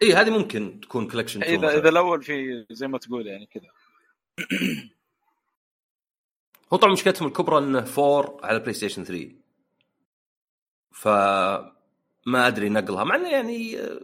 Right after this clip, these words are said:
Speaker 1: ريد ديد كانت على بلاي ستيشن ثري وإكس بوكس وتحولت يعني. بس يعني يمكن هذه شوي تكون، آه، أصعب. أنا ما أدري إذا كان في ألعاب بلاي ستيشن ثري صار لها بورت، بس الزبدة إنه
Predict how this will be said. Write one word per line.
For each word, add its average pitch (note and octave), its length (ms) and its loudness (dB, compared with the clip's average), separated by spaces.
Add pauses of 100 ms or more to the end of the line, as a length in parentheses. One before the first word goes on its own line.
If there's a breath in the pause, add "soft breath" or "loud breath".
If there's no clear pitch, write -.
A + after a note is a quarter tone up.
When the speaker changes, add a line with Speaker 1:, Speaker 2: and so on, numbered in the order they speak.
(220)
Speaker 1:
ريد F#3 220 2
ديد C#3+ 160 2
كانت - 380 -2
على A#2+ 160 2
بلاي A#2+ 180 -4
ستيشن A#2 200 -10
ثري A2 200 -4
وإكس F#2+ 200 -6
بوكس - 400 -6 (580)
وتحولت G3+ 600 2
يعني. F2+ 300 -4 (720)
بس C3 140 -2
يعني D3+ 160 8
يمكن E3+ 260 0
هذه C3+ 260 6
شوي B2 200 -4
تكون، G#2 560 -6 (100)
آه، F#2 340 0
أصعب. F#2 200 -4
أنا C#3+ 100 0
ما B3+ 60 4
أدري B3 120 0
إذا - 80 -4
كان C3+ 100 0
في C3 100 0
ألعاب G#2+ 200 2
بلاي G2 120 -6
ستيشن G2 260 -10
ثري G2+ 180 -6
صار F#2 220 -6
لها F2 380 -8 (1120)
بورت، G#2+ 280 2
بس C3 80 -4
الزبدة G#3 320 0
إنه G3 440 -2